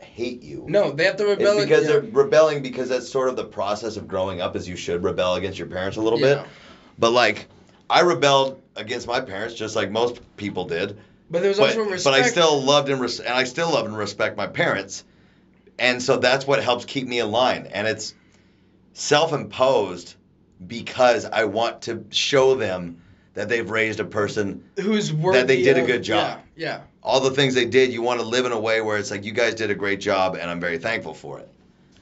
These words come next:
Speaker 1: And there's just not enough of that out there.
Speaker 2: No, there's not enough self-pride, I don't feel
Speaker 1: I
Speaker 2: like.
Speaker 1: wouldn't get these pineapple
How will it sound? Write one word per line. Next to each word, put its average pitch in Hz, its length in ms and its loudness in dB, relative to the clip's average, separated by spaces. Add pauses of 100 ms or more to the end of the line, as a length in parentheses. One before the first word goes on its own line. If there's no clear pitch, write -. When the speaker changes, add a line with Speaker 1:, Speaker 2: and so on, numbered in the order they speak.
(560)
Speaker 1:
And 98 400 -2
there's 104 240 2
just 104 180 -4
not 101 200 0
enough 101 200 -2
of 98 60 -6
that 98 160 0
out 120 260 0
there. - 180 -12 (960)
Speaker 2:
No, 143 120 -12
there's 135 140 -10
not 190 160 -4
enough 254 160 -4
self-pride, 165 800 -2
I 104 60 -8
don't 98 160 -12
feel 101 180 -12
Speaker 1:
I - 40 -10
Speaker 2:
like. 78 80 -6
Speaker 1:
wouldn't 101 160 -4
get 87 120 -10
these 78 140 -16
pineapple 71 380 -10